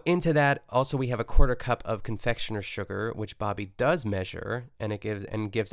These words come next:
Ina a gesture of, like, "Whoa, look at me, I'm measuring things."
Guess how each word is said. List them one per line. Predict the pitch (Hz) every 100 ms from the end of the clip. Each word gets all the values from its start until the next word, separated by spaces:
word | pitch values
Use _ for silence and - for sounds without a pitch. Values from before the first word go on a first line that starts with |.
| -
Ina | 104 104
a | -
gesture | 95 101 98 - 104
of, | 101 98
like, | 98 98 95
"Whoa, | 107 110 104 139 123 117
look | 113 -
at | 117
me, | 117 160 139 135 131
I'm | 110 123 110
measuring | 160 151 143 127
things." | 120 98 101 95 104 113